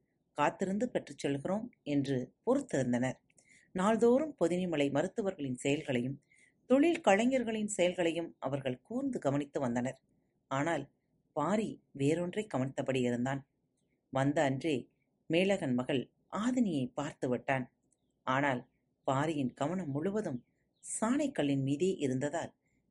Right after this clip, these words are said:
வேறு பக்கம் திசை திரும்பவில்லை. பலமுறை ஆதினியின் கண்கள்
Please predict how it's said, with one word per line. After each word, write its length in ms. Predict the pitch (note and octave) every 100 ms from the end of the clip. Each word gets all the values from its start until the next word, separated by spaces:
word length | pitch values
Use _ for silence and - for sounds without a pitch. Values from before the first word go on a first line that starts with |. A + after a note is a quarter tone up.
| -
வேறு 300 | C#3+ F3+ G3
பக்கம் 460 | C#3 - C3 A#2+ -
திசை 280 | F3+ E3+ D3+
திரும்பவில்லை. 680 | D3 C#3 C3+ C3 C3 C#3+ - _ _ _ _ _ _
பலமுறை 600 | - D3+ D#3+ E3 G#3 - -
ஆதினியின் 500 | C3 D#3+ E3+ C#3+ B2
கண்கள் 420 | B2 B2 C3+ D#3